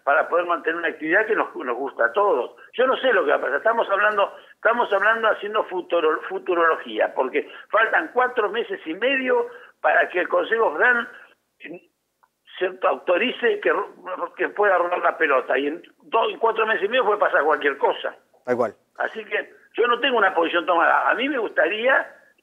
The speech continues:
Speaker 1: que se juegue, que tengamos aunque sea un campeonato corto, algo, pero que haya fútbol, eh, que no sea, que no sea un año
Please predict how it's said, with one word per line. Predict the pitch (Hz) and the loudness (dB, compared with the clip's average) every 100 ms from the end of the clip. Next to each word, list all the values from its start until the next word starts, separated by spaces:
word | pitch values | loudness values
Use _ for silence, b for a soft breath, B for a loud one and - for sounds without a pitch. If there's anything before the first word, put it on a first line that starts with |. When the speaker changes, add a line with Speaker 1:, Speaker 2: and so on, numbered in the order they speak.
| _ | _
Speaker 1:
que | - | -16
se | - - | -10 -4
juegue, | - 208 170 135 | 0 2 0 0
que | 165 135 | -2 0
tengamos | 175 196 214 | 0 0 0
aunque | 151 143 | -4 -4
sea | 180 | -2
un | |
campeonato | 165 143 208 165 156 156 | 0 0 2 2 2 0
corto, | - 208 185 - 156 | 0 0 0 0 2
algo, | 208 190 151 | 2 0 -4
pero | 127 131 | -2 -4
que | 123 | 0
haya | 156 160 - | 0 2 0
fútbol, | 175 190 170 135 110 - - B B - | 0 0 0 -2 -4 -6 -20 B B -8
eh, | 123 123 | -8 -4
que | 139 | -2
no | 180 | 0
sea, | - 190 | 0 -2
que | - | -2
no | 160 170 | -4 -2
sea | 180 | -2
un | 170 | 2
año | 180 196 185 165 | 2 2 0 0